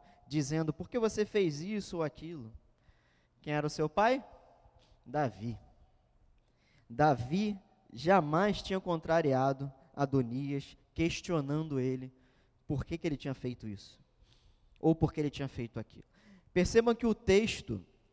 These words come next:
quando fala isso, "seu pai jamais o tinha contrariado, dizendo: 'Por que fez isso ou aquilo?'",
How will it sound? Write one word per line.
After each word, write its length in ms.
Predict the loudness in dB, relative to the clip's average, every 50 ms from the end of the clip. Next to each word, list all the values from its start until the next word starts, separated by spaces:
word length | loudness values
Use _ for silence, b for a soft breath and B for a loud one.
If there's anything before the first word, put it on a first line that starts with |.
| _ _ _ _ _ _ _ _ _ _ -4
quando 220 | -2 0 0 0 0
fala 340 | -2 -2 -2 -2 -2 -4
isso, 400 | -4 -4 -4 -4 -6 -8 -16 -18 -20 _ _ _ _ _ _ _ _ _ _ _ _ _ _ _ _ _
"seu 200 | -10 -6 -6 -6
pai 240 | -4 -2 -2 -2 -2
jamais 360 | -2 -2 -2 -2 -2 -2 -2
o 60 | -4 -6
tinha 220 | -8 -6 -8 -6
contrariado, 600 | -6 -6 -6 -4 -2 -2 -2 0 -2 -2 -2 -4
dizendo: 360 | -8 -10 -10 -8 -10 -10 -10
'Por 140 | -12 -12 -10
que 100 | -10 -10
fez 320 | -8 -6 -6 -8 -8 -8 -12
isso 240 | -12 -12 -12 -10 -10
ou 60 | -10
aquilo?'", 340 | -10 -10 -12 -12 -12 -12